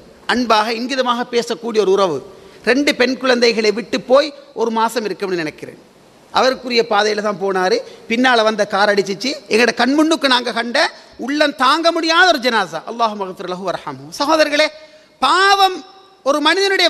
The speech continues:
வாழ்க்கையில் தொடர்ந்து கொண்டே இருக்கும். விமோசனம் பெறாத நிலைமையில் மரணம் வந்தால் அவனை விட நஷ்டவாளி யாரும் இருக்க முடியாது. ரமலான் அடைஞ்சு பத்து, பன்னெண்டு போயிட்டு என்றால், இப்ப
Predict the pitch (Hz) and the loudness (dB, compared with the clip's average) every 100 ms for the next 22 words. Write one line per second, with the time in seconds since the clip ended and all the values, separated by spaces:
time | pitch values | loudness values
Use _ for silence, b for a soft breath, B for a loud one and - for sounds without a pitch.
0 | 277 339 330 359 339 294 302 370 370 349 | 2 2 0 -2 -2 0 0 0 -4 -2
1 | 330 311 294 - 262 247 214 _ _ _ | -2 -2 -6 -8 -10 -10 -16 _ _ _
2 | _ _ _ _ _ 247 349 403 415 415 | _ _ _ _ _ -2 4 4 4 -2
3 | 392 359 311 330 381 381 370 349 339 320 | -4 -4 0 4 4 4 2 2 0 -2
4 | 269 320 392 381 339 302 294 302 262 - | 0 0 0 0 0 2 2 2 -2 -12
5 | - _ _ _ 226 285 330 339 311 285 | -20 _ _ _ -2 0 0 0 0 0
6 | 262 - 285 247 269 240 254 240 208 240 | -2 -6 -2 -2 0 0 -2 -4 -8 -8
7 | 196 156 135 - - _ _ _ _ _ | -8 -10 -12 -20 -20 _ _ _ _ _
8 | _ b b 220 277 381 381 359 302 320 | _ b b -2 2 4 4 4 2 0
9 | 320 320 269 - 359 294 294 370 370 359 | -2 -2 -4 -2 -4 -2 0 0 -2 -6
10 | 320 339 339 311 285 240 269 403 392 - | -2 -2 -2 -6 -4 0 2 2 -4 -16
11 | - _ _ _ _ _ _ _ _ _ | -20 _ _ _ _ _ _ _ _ _
12 | 311 - | -4 0